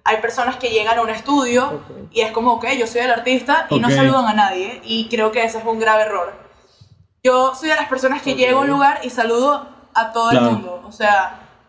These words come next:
Speaker 1: yo llego a un edificio y saludo.
Speaker 2: Y te lo creo,
Speaker 1: Desde el
Speaker 2: te lo
Speaker 1: que
Speaker 2: creo.
Speaker 1: limpia hasta el presidente del edificio. Claro, porque así, así es como debe ser y así es como me enseñaron. Entonces,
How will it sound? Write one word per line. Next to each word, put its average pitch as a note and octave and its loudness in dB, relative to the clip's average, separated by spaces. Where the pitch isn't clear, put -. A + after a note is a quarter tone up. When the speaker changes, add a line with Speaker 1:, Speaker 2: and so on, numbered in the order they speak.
Speaker 1:
yo A#3+ 4
llego C#4 2
a D#4 2
un D#4+ -2
edificio D4 -2
y B3+ -6
saludo. A#3+ 4
Speaker 2:
Y G3 -2
te F#3+ 4
lo F3+ 0
creo, F#3+ 4
Speaker 1:
Desde A#3+ 4
el A#3+ 2
Speaker 2:
te - 0
lo - 0
Speaker 1:
que A#3+ -2
Speaker 2:
creo. D4 -4
Speaker 1:
limpia F#4 0
hasta - 2
el A3+ -4
presidente A#3 -6
del C4 2
edificio. G#3 -2
Claro, D4 0
porque A3+ -8
así, C#4+ -2
así C#4 -2
es - -8
como E4+ 2
debe C#4+ 2
ser C4 0
y A3 -2
así A3 -8
es - -14
como C4+ 0
me C#4 2
enseñaron. A3 0
Entonces, C4 0